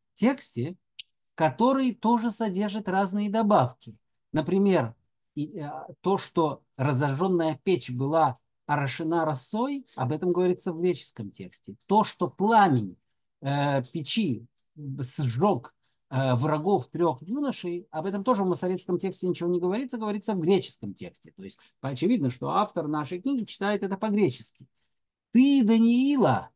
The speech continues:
Даниэля, клеветами зависти, вверженного в ров на растерзание львам, вывел на свет невредимым». Тоже сюжет из книги Даниэля, где действительно во времена персидского царя Дария, так по сюжету книги, э, клеветники, э,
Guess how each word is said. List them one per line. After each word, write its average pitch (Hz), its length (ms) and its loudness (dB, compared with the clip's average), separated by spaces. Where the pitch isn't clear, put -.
Даниэля, 180 600 2
клеветами 196 640 2
зависти, 208 500 0
вверженного 185 800 0
в 143 40 0
ров 180 320 2
на 151 120 -2
растерзание 170 680 0
львам, 226 460 0
вывел 226 280 4
на 240 100 4
свет 226 300 -4
невредимым». 226 600 0
Тоже 151 300 4
сюжет 127 340 -4
из 117 140 -8
книги 117 220 0
Даниэля, 180 500 -4
где 208 200 -2
действительно 226 760 -2
во 131 100 0
времена 143 560 4
персидского 127 580 -2
царя 107 260 -6
Дария, 196 340 -2
так 101 280 -10
по - 100 -14
сюжету 113 400 -6
книги, 254 440 0
э, 139 340 0
клеветники, 175 920 0
э, 143 720 -8